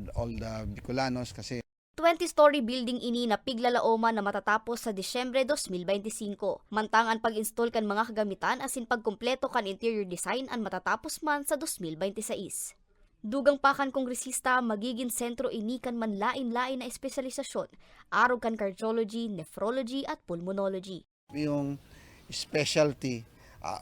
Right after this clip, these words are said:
Speaker 1: mag-spill over siya ng twenty twenty-six para sa top off na ano. Kasi this twenty twenty-five, yung leg-, yung specialty,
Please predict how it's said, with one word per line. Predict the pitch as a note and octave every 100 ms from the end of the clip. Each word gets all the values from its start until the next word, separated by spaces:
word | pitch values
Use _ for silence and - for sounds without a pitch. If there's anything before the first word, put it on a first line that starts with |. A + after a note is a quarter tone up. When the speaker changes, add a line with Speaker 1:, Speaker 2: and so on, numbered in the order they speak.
| -
Speaker 1:
mag-spill | C3 - - D3+ B2+
over | C3 C3 C3
siya | C3
ng | B2 -
twenty | E3+ E3
twenty-six | - C#3 B2 A#2 A2 - - - - -
para | C#3 D3+
sa | C#3 D3
top | B2+ B2
off | - A2 -
na | G#2+ A2
ano. | A2
Kasi | A#2+ C3+ B2 - - - -
this | D3 F#3+ -
twenty | D#3+ D3 D3
twenty-five, | C#3 C3 - C3 A#2+ A#2 G#2 F3 C3+ A2+ - - - - -
yung | A#2 B2+ B2 A#2+ A#2 A2 G#2+
leg-, | C3+ B2+ -
yung | C3 B2
specialty, | - D#3 D3 D3 B2 A2